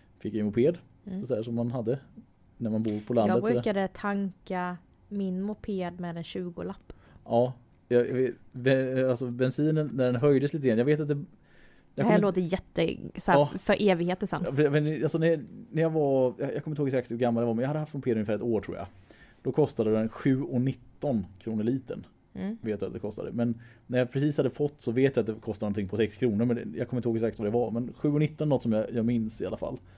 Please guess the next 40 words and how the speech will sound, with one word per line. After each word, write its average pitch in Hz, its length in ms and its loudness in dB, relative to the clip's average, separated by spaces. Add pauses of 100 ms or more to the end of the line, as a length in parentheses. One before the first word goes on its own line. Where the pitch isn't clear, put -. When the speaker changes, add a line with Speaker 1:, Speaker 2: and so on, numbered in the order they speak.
(140)
Speaker 1:
<laughs> - 340 -16
Och 156 140 6 (400)
då 143 80 0
hade 156 260 8
man, 147 160 12 (680)
jag - 100 -2
hade 127 200 4
en 131 200 -2
kompis 151 320 4
där 131 140 8
som 117 240 0 (1000)
<laughs> - 0 - (800)
i, 165 320 6
när 147 140 2
man 139 120 4
pumpade 160 380 4
de 175 60 4
här 127 80 2
gamla 127 520 0
pumparna 131 480 -2 (920)
så 120 360 0 (220)
fanns 139 280 0
det 139 80 -8
liksom, 120 460 -2 (580)
på 143 100 -4
toppen 170 380 2
av 127 80 6
pumpen 120 360 2
så 117 80 0
satt 117 200 2
det 117 100 -2
som 110 160 0
en 107 60 2
liten, 107 320 0 (840)
alltså, - 180 -18
behållare, 156 580 2
ungefär 139 220 2
som 135 120 2
du 127 80 2
har 127 260 4